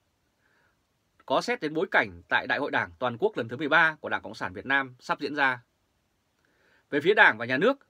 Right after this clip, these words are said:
hướng tới minh bạch, khuyến nghị ba việc lớn. Thứ nhất là tiếp tục tăng cường thực thi hiệu quả Luật Phòng chống tham nhũng hai nghìn không trăm mười tám,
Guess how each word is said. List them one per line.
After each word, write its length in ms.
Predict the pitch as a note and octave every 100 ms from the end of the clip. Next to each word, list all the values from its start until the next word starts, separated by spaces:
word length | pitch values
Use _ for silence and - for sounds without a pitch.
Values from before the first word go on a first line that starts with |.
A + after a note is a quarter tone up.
| _
hướng 200 | D#3+ G3+
tới 120 | G3
minh 160 | A3 G#3+
bạch, 180 | F3 - _ _ _ _
khuyến 300 | - F3+ A#3+
nghị 160 | G#3+ -
ba 200 | D#3+ F3+
việc 200 | E3+ D3 -
lớn. 340 | B2 B2+ G3+ E4+ _ _ _ _
Thứ 120 | E3
nhất 240 | F#3+ C#4 -
là 100 | G#2+
tiếp 160 | C#3+ G3
tục 180 | E3 -
tăng 200 | F#3 E3+
cường 260 | D3+ A#2
thực 180 | A#2+ A2+
thi 120 | F#3+
hiệu 160 | D#3+ E3
quả 280 | - A2+ E2+ - _ _
Luật 240 | C#3 D3+
Phòng 300 | _ D#3+ B2+
chống 120 | B2+ E3+
tham 180 | G3
nhũng 180 | E3+ F3 - _
hai 200 | - D#3+
nghìn 120 | C#3
không 140 | G#2 D3
trăm 140 | D#3
mười 100 | A#2
tám, 300 | G#2 G#2+ F3